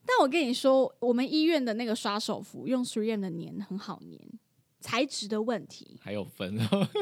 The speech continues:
Speaker 2: <laughs>
Speaker 1: 对，
Speaker 2: 还要配合
Speaker 1: 材质的问题。
Speaker 2: 这样。
Speaker 1: 有，因为我两种都有买过，然后后来我发现就是ikea对我来说是比较好用的，
Speaker 2: 嗯。
Speaker 1: 因为它就是，呃，便宜又大碗之外，就是它粘，粘性不错，而且它那个滚筒的顺滑度有差，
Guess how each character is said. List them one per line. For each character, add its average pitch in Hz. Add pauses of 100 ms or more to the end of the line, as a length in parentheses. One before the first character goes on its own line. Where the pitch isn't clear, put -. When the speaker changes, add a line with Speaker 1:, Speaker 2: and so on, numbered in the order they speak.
Speaker 2:
<laughs> -
Speaker 1:
对， 403
Speaker 2:
还 339
要 233
配 156
合 240
Speaker 1:
材 262
质 254
的 233
问 214
题。 - (200)
Speaker 2:
这 240
样。 233
Speaker 1:
有， 247
因 359
为 427
我 320
两 254
种 220
都 240
有 220
买 220
过， 202
然 190
后 214
后 254
来 180
我 180
发 202
现 214
就 202
是 214
ikea 185 (220)
对 214
我 -
来 107
说 -
是 202
比 156
较 170
好 -
用 127
的， -
Speaker 2:
嗯。 -
Speaker 1:
因 208
为 220
它 226
就 214
是， 208 (560)
呃， 220
便 254
宜 277
又 285
大 208
碗 190
之 190
外， 208 (120)
就 220
是 214
它 196 (220)
粘， 196
粘 214
性 226
不 185
错， 220
而 214
且 233
它 233
那 240
个 190 (220)
滚 233
筒 190
的 175 (280)
顺 262
滑 190
度 208
有 -
差， 151